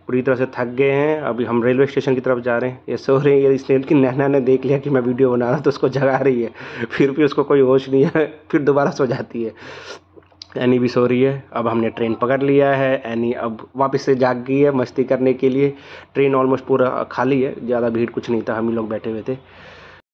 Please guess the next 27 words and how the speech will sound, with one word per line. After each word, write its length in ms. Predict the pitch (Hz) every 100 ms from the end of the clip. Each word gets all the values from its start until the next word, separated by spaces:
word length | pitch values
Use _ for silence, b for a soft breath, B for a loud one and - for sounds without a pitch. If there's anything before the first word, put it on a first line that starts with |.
| _ _
हम 140 | 123 131
लोग 120 | 127
सुबह 180 | 123 127
छः 240 | - 127
बजे 160 | 123 123
निकले 300 | 117 113 107
थे 140 | 131 - b b b b -
और 180 | 110
अभी 180 | 113 117
almost 640 | - - - 120 123 120 - - _ _
साढ़े 320 | - 131 123
चार, 320 | 117 123 117 113
पाँच 300 | 117 110 113
बज 80 | 104
चुके 320 | 110 - 120
हैं 200 | 135 139 B B B
और 160 | 123 110
घर 180 | 123
पहुँचते 360 | 120 123 113 123
पहुँचते 300 | 117 110 127
वापस 320 | 117 110 110
से 60 | 139
छः 180 | - 131
या 140 | 127
सात 200 | 120 113
बज 180 | 104 104
जाएंगे। 400 | 107 101 101